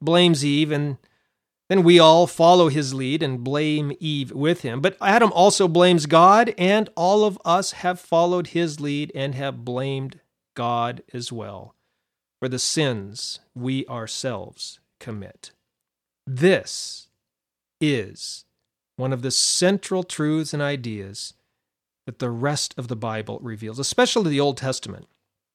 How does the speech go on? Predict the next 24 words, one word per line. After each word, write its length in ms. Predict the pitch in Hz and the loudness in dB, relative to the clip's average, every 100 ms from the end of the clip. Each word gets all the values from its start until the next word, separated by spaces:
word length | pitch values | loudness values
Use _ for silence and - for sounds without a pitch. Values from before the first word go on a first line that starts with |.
| _ _ _ - | _ _ _ -2
The 100 | 196 | 4
Old 140 | 254 | 4
Testament 500 | 175 196 - 165 147 | 6 4 4 2 0
does 240 | 139 165 151 | 2 2 2
not 280 | 151 147 - | 0 0 -4
teach 320 | 165 156 - | -6 -6 -8
us 260 | 104 - 135 | -10 -12 -8
about 240 | 127 131 | -4 -4
a 40 | 123 | -4
God 400 | 135 135 131 117 | -4 -2 -4 -6
who 160 | 127 | -8
is 100 | 117 | -6
so 480 | - - 170 170 180 - | -6 -2 2 4 4 2
angry 520 | 135 156 175 156 151 135 | -2 2 4 4 0 -2
at 100 | - | -2
sinners 420 | - 147 120 110 | -2 -2 -4 -6
that 160 | 139 - _ _ _ _ _ _ | -10 -12 _ _ _ _ _ _
he 80 | 170 | 0
just 220 | 190 - | 0 0
cannot 520 | - - 220 214 196 | -2 4 8 8 8
wait 220 | 180 175 - | 6 2 0
to 80 | |
kill 300 | 151 - 175 | -4 2 2
them. 300 | 135 101 78 | 2 -6 -18